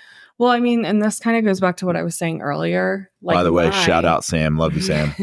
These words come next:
Speaker 1: <laughs> My, uh, personal thing is always just, like, I wanna try to figure out a good balance. And I, I don't know, every time I feel like I say that to you, I almost feel like I start to sound like a broken record or an excuse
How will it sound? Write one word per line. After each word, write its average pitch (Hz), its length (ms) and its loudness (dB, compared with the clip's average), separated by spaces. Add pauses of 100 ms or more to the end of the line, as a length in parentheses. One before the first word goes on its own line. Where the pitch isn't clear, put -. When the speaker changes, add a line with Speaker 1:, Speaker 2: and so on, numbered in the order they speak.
(120)
Speaker 1:
<laughs> 233 380 -4 (640)
My, 240 920 0 (160)
uh, 196 800 -2 (220)
personal 175 800 -2 (160)
thing 170 540 -2 (240)
is 170 220 2
always 165 400 2
just, 165 260 -4
like, 160 160 -4
I 156 80 2
wanna 160 240 0
try 160 220 -2
to 160 80 -4
figure 156 320 -2
out 139 180 0
a 156 60 0
good 147 200 -4
balance. 143 640 -4 (400)
And 170 100 0
I, 180 200 2 (480)
I 196 80 2
don't 185 120 4
know, 160 220 2
every 202 180 2
time 220 200 0
I 208 80 2
feel 196 140 -2
like 175 100 0
I 165 100 0
say 151 220 -4
that 151 160 -2
to - 120 -8
you, 170 120 0
I 160 340 0
almost 170 380 0
feel 170 100 0
like 156 160 -4
I 156 80 -2
start 151 240 -8
to - 80 -12
sound 151 180 -6
like 151 140 -4
a 156 40 -18
broken 151 280 -4
record 143 400 -2
or 147 140 0
an 143 80 0
excuse - 560 -4